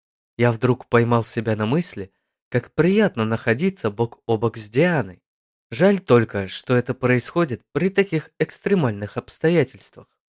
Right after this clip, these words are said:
Я вновь отметил, как сильно отличается эта часть леса. Здесь не слышалось стрекотания сверчков, не пели птицы, не шуршали в кустах животные.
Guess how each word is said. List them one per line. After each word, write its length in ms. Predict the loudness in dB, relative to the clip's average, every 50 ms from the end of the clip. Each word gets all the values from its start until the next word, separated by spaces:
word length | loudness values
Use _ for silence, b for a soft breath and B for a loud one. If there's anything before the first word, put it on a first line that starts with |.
| _ _ _ _ _ _ _ _ _ _ _ _
Я 180 | 2 2 2 4
вновь 340 | 4 4 4 4 4 2
отметил, 580 | 0 -4 -4 -2 -2 0 0 -2 -4 -12 -18 -18 _ _ _ _ _ _
как 220 | -2 -2 -2 -2
сильно 440 | -6 -6 -2 0 2 2 2 2 0
отличается 880 | 0 -2 -2 -2 -2 -2 -2 0 2 2 2 2 0 -4 -8 -8 -8 -6
эта 220 | -8 -8 -8 -10
часть 320 | -4 -4 -4 -4 -4 -8 -8
леса. 460 | -2 -2 0 0 -2 -4 -10 -16 _ _ _ _ _ _ _ _ _ _ _ _ -10
Здесь 320 | -2 0 0 0 0 0
не 80 | -2 -2
слышалось 640 | -2 0 0 0 0 0 0 -4 -4 -4 -4 -4 -6
стрекотания 720 | -8 -8 -6 -6 -4 -2 -2 -2 0 -2 -2 0 -2 -4
сверчков, 720 | -4 -4 -2 -2 -4 -4 -2 -8 -6 -4 -2 -2 -2 -6 _ _ _ _ _ _ _ _ _ _
не 140 | -4 -4 -4
пели 300 | -2 0 0 0 0 0
птицы, 580 | -4 -6 -4 -2 -2 -2 -2 -6 -14 -16 -16 -18 _ _ _ _ _ _ -4
не 140 | -2 0
шуршали 680 | 0 0 2 2 2 2 0 -2 -2 0 2 2 2 0
в 100 | -2 -4
кустах 460 | -6 -6 -6 -6 -4 -2 -2 -2 -2 -2
животные. 640 | -2 -4 -2 0 0 0 0 -2 -10 -16 -16 -18